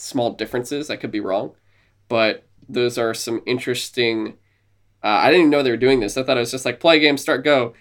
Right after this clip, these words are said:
Uh, I didn't know it was like, these, each three will have three different starting points. So you're gonna have a different origin. It's kinda like also, um,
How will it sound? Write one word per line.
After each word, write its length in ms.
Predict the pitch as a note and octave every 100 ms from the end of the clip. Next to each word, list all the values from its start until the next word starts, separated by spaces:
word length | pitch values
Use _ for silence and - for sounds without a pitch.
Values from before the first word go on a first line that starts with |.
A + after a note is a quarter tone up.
| _ _
Uh, 340 | B2 A#2+ A#2 G#2+
I 80 | A#2+
didn't 180 | C3 A2+
know 220 | B2 A#2
it 40 |
was 120 | A#2 A#2
like, 200 | A2 -
these, 340 | C#3 D3+ D#3 -
each 280 | - D3 -
three 200 | - C#3+
will 120 | C3+ B2
have 220 | A2+ A2 _ -
three 120 | C#3
different 240 | C3 A#2
starting 360 | - A2 A2+ G2+
points. 320 | - E2+ -
So 120 | -
you're 140 | A#2+ C#3
gonna 120 | F#3
have 20 | C3+
a 40 | G#2+
different 320 | C3+ D3 -
origin. 320 | B2 A#2+ A2
It's 100 | - -
kinda 180 | C3
like 180 | B2 A#2
also, 420 | A#2 A#2 A#2+ A2+ A2+
um, 440 | G#2+ G#2+ A2